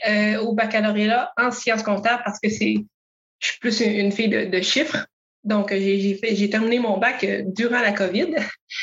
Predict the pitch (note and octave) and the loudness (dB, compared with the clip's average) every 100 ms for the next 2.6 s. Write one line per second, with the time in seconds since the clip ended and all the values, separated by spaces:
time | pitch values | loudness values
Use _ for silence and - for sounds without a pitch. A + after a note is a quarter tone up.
0 | - F#3 _ - B3 C#4 D4 - G3 G3+ | -10 -14 _ -6 -2 0 0 2 2 4
1 | G3 G3+ G3+ G3 G3+ G#3 G3+ G3 G3 G#3 | 2 2 0 0 0 0 2 0 0 -2
2 | G#3+ A3+ G#3+ G3+ G#3 F#3+ | 0 0 2 2 2 0